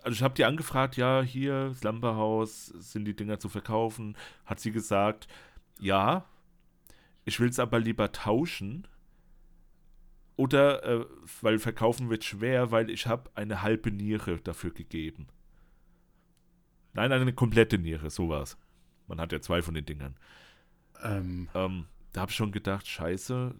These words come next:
Speaker 1: das wird teuer werden." Und da hab ich dann einen Preisvorschlag gemacht von zweihundertzwanzig Euro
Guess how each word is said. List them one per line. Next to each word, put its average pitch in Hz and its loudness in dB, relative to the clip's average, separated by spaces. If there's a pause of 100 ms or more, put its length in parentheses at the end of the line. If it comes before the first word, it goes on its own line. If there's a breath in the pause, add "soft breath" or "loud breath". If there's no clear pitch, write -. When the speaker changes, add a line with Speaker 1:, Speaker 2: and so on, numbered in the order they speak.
Speaker 1:
das - -8
wird - -6 (160)
teuer 92 2
werden." 80 -6
Und - -16
da 90 -2
hab 98 0
ich 107 -4
dann 107 0
einen 90 -6
Preisvorschlag 90 -2
gemacht 87 -8
von 90 -4 (880 soft breath)
zweihundertzwanzig 107 -2
Euro 98 -4